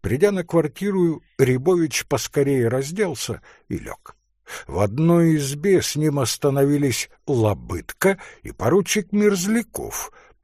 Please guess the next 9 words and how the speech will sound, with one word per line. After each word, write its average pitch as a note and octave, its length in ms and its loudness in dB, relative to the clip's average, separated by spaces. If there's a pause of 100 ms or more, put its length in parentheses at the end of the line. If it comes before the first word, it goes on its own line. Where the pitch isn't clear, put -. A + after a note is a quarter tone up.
(140)
тихий, F3 500 -4
молчаливый A#2 800 0
малый, C#3+ 560 -6 (220)
считавшийся C3+ 1040 0
в - 80 -4
своем C3 600 2
кружке C3+ 580 0
образованным F3 1040 2
офицером A#2 920 -2